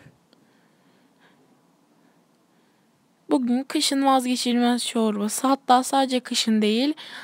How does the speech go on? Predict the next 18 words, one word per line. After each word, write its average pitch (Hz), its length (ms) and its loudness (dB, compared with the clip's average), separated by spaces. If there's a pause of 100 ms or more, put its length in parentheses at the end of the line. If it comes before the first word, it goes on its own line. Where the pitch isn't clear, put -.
(140)
yaz 277 320 4
kış - 220 -2
fark 247 400 2
etmiyor. 233 600 0 (1300)
Her 277 220 4
zaman 220 360 0
kolaylıkla 247 720 2
ve 240 200 2 (400)
güzel 254 460 4 (440)
bir - 60 -2
şekilde 220 380 0
yapabileceğiniz 220 800 0
bir 214 60 -10
tarif. 214 560 -2 (800)
Şu - 140 -8
şekilde 226 800 0
bir 302 80 2
tane 240 600 2